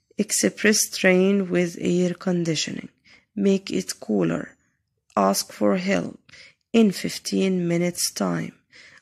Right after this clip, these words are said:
along the way، do a quiz،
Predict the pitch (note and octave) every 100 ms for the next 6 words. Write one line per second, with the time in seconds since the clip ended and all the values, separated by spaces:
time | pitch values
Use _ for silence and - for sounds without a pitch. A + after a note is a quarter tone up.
0 | _ G3 F#3 F#3+ G3 F#3 F3+ F3 E3+ -
1 | - - _ _ _ - F3 F#3 F#3 E3+
2 | - F3+ - - - - -